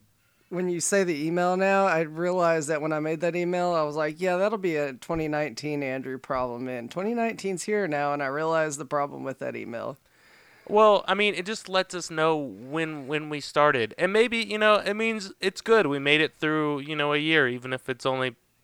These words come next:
Speaker 2: not actually been a whole year. But, you know, we made it into a new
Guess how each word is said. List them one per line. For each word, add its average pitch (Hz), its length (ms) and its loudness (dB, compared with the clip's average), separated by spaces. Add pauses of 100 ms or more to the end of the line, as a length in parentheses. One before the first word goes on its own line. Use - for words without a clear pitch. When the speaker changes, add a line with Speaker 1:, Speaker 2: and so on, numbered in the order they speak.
Speaker 2:
not 127 260 0
actually 127 380 -4
been 120 180 -4
a 113 60 -4
whole 117 200 0
year. 120 300 -2
But, 117 220 -2 (320)
you 208 120 0
know, 214 200 6 (300)
we 185 120 -2
made 208 220 6
it 185 140 6
into 170 420 0
a 143 180 4
new 143 360 0